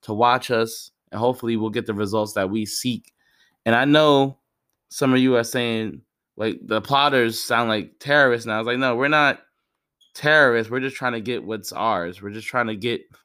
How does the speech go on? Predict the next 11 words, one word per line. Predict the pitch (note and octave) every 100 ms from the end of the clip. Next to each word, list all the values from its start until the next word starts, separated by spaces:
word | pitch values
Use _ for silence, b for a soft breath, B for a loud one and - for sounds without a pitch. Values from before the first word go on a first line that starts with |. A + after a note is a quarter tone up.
| _ _
back | F#2+ A2+ A2 -
what | A2 A2 - _ _ _ _ _ _ _ _
isn't | D#3+ C#3+ A#2+ A2+
being | A2+ G#2+
given | G2+ G2 F#2+
to | F2+
us." | A1 B1 - - _ _ - _ _ _ _ -
And | B2
I | C#3+ D#3+
don't | D#3+
know, | D#3+ D#3 D3+ D3+